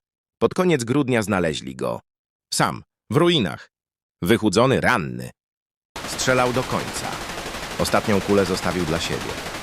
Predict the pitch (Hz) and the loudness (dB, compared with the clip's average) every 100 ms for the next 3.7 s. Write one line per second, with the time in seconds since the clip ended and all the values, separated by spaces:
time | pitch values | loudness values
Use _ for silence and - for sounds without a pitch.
0 | - - - - 170 175 165 139 127 127 | -10 -10 -12 -2 0 2 2 2 0 0
1 | 127 135 113 - 123 98 101 65 - _ | 2 2 -2 -2 -2 2 0 -2 -12 _
2 | _ _ _ _ - 139 160 160 156 165 | _ _ _ _ 0 2 4 4 4 4
3 | 151 151 131 71 - 57 - | 2 0 0 -2 -6 -12 -14